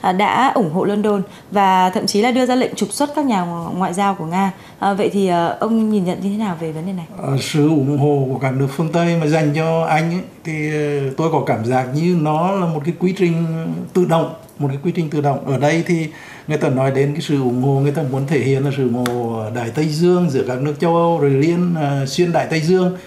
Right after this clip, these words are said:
Speaker 2: giữa các nước châu Âu với Mỹ. Thì khi Anh, ờ, phân tích và họ yêu cầu cái sự ủng hộ ấy thì các nước đồng minh của Anh và nhiều nước khác đã ủng hộ Anh. Mặc dù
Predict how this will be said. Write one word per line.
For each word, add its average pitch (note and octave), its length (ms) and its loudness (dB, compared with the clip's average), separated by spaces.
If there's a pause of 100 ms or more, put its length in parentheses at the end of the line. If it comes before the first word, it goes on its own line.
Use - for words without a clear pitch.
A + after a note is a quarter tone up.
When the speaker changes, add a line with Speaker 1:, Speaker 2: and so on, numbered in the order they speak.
(220)
Speaker 2:
giữa A#2+ 240 -4
các B2+ 140 -2
nước C#3+ 180 -2
châu D#3 140 0
Âu D#3+ 400 0
với D3 260 2
Mỹ. F#3 440 0 (680)
Thì D3+ 420 2
khi D#3+ 240 0
Anh, E3 480 2
ờ, C#3 200 2
phân F3+ 220 0
tích G3 260 0 (180)
và C#3+ 120 -4
họ C3+ 200 2
yêu D3 280 2
cầu D#3 140 2
cái D3 80 0
sự C#3+ 140 0
ủng C3 160 0
hộ C3+ 160 2
ấy B2+ 260 2
thì D3+ 80 -4
các B2 240 -2
nước C3 240 0
đồng C#3+ 200 0
minh D#3 160 -2
của B2 120 -2
Anh C3+ 240 -2 (180)
và B2+ 140 -6
nhiều C#3 240 4
nước C#3 280 0
khác D#3 180 -4 (100)
đã A#2+ 80 -6
ủng A#2+ 340 -4
hộ B2 220 -4
Anh. C3 180 -2 (120)
Mặc C3+ 260 -2
dù C#3+ 280 0